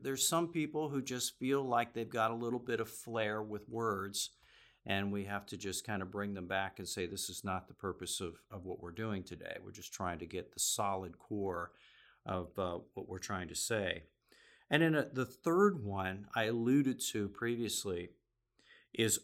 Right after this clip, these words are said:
overlooking the value you deliver to your customers.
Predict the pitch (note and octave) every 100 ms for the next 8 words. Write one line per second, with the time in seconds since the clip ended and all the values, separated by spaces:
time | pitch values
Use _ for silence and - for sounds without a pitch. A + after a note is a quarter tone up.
0 | - D3 E3 F#3+ D3+ D3+ C#3+ B2+ A2 G2+
1 | F2+ A2+ A#2+ B2+ A#2+ G#2 F#2+ G2 G2+ G#2
2 | G2 F#2+ F#2+ F2+ - F#2 F2+ - G2 F#2
3 | - F2+ - - -